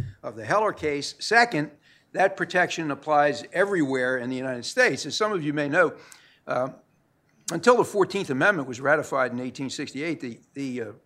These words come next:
Bill of Rights only applied to the federal government. You read the First Amendment, it says, "Congress shall make no law." It doesn't say anything about the,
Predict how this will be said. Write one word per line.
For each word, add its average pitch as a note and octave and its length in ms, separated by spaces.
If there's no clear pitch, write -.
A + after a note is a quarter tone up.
Bill G3+ 160
of A3+ 140
Rights F3 240
only D3+ 200
applied C#3 340
to A2+ 80
the G#2+ 60
federal A#2 320
government. D3+ 420
You C#3 160
read C#3 200
the A#2+ 80
First C3 260
Amendment, B2+ 380
it - 20
says, A#2 160
"Congress D#3 400
shall - 140
make B2 180
no B2 100
law." C3+ 280
It B2+ 60
doesn't A#2+ 180
say B2+ 160
anything B2+ 320
about A2+ 260
the, D3 140